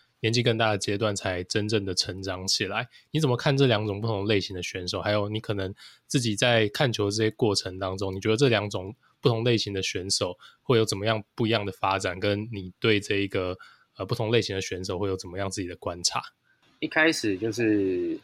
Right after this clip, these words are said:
Speaker 2: 比较早熟的球员，就是像说林胜恩或是李承勋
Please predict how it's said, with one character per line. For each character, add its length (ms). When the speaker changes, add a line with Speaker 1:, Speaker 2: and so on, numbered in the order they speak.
Speaker 2:
比 80
较 140
早 260
熟 240
的 80
球 300
员， 260
就 100
是 120
像 240
说 440
林 180
胜 240
恩 180
或 160
是 160
李 160
承 260
勋 240